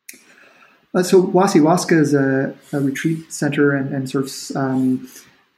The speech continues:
uh, sort of hub of, of knowledge generation based in Brazil, run by Luis Eduardo Luna, uh, who's a long-term ayahuasca research and anthropologist, uh, originally from Colombia.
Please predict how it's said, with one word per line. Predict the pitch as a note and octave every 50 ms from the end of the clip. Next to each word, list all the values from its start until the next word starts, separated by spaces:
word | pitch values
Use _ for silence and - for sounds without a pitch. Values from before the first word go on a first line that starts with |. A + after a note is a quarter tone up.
| _ _ _ - -
uh, | - - - - - D#4 E4 C4+ F#3+ - - _ _ -
sort | - - D3 C#3+ C#3+
of | -
hub | - D#3+ D#3 C#3+ D3+
of, | C#3+ B2+ C#3+ - -
of | D#3 C#3+ C#3+ C#3+
knowledge | C3+ C3+ D3 D#3 D#3 D3+ - - - _ _ _ _ _ _ _ _ -
generation | - C#3+ C#3 C#3 C#3+ C#3+ C#3+ C#3+ D3 C#3+ C#3 C#3 C3+ C3 B2+ - - _ _ -
based | C3+ B2+ B2+ C3 C3+
in | C3 B2+
Brazil, | C3 B2+ B2+ C3+ C#3 D#3+ E3+ F3 G#3
run | G#3 C#3 C#3+ C#3 C#3 C#3
by | C3+ C3+
Luis | C3 C3 C3+ C#3 C#3 C3+ C3+ -
Eduardo | C#3+ C#3+ C3+ C3 C3
Luna, | C3 C3 C3+ C#3+ D#3+ F#3+ F#3+ F3+ F#3 _ _ _ _ _ _ _ _ _ _ _ - C#3
uh, | C3+ C3 C3
who's | B2+ C#3 C3+ B2+ C3 -
a | D3
long-term | C3 B2+ C3 C3+ C#3 C#3 C#3 C#3 C#3 C#3 C3+ C3 - - C#3 C#3 C3+ C3+ C3+ C3+ C3 C3 - -
ayahuasca | C3+ C3 C3 C3 C3 C3 C3 - - C#3 C3+ C3+ C3
research | C3 C3 - C#3+ C#3+ C3+
and | C3+ C3+
anthropologist, | C3 - - - - C3+ C3+ C3 B2+ C3+ C3 C3 - - - - - _ _ _ _ _ _ -
uh, | D3 C#3 C#3+ C#3+
originally | C#3 C#3 D3 C#3+ C3+
from | - C3+ B2+
Colombia. | B2+ - C3+ C3+ C#3+ C#3+ D3 D3 D#3+ F3 E3+ -